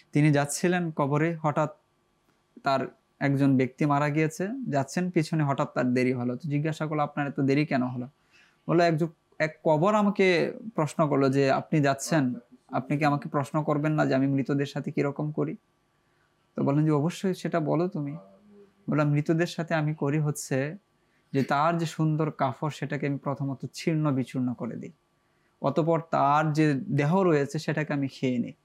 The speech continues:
আপনি কি প্রশ্ন করবেন না আমি তার গ্রন্থিগুলোর সাথে কীরকম করি?" তো তার যে গ্রন্থিগুলো রয়েছে, জোড়াগুলো রয়েছে,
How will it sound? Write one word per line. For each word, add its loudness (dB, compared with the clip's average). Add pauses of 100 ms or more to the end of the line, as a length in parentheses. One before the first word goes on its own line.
(300)
আপনি -4
কি -2
প্রশ্ন -4
করবেন 0
না -2 (400)
আমি 2
তার 0
গ্রন্থিগুলোর 0
সাথে -8
কীরকম -6
করি?" -8 (640)
তো -8
তার 2
যে 2
গ্রন্থিগুলো 0
রয়েছে, 0
জোড়াগুলো 4
রয়েছে, 2